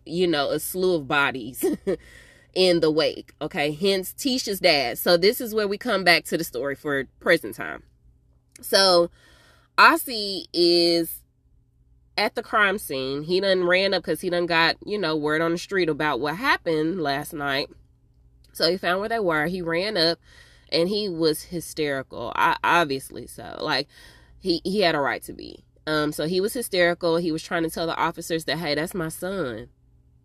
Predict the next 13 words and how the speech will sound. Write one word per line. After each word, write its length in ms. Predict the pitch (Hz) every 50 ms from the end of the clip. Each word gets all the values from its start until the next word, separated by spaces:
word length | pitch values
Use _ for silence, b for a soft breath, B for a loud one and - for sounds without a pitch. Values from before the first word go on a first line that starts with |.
| _ _ - -
One 200 | 175 180 190 196
of 80 | 180
those 360 | 185 180 170 165 165 165 - 165
men 400 | 165 175 190 190 185 175 160 151
that's 180 | 165 160 -
laying 380 | 180 165 165 156 156 147 147 147
dead 200 | 156 156 160 156
on 200 | 147 143 143 143
the 60 | 135
ground 420 | - 156 151 147 147 135 131 131 -
is 160 | - 143 135
my 160 | 147 135 135
son." 460 | 139 - - 131 101 - - - -